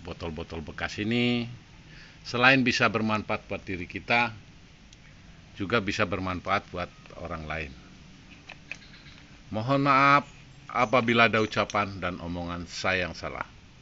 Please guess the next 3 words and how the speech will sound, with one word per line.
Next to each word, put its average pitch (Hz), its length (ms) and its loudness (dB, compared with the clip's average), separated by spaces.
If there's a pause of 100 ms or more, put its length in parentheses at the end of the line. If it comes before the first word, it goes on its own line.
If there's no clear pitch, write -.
(1120)
Wassalamualaikum 104 960 -2
warahmatullahi 87 960 -6
wabarakatuh. 76 640 -12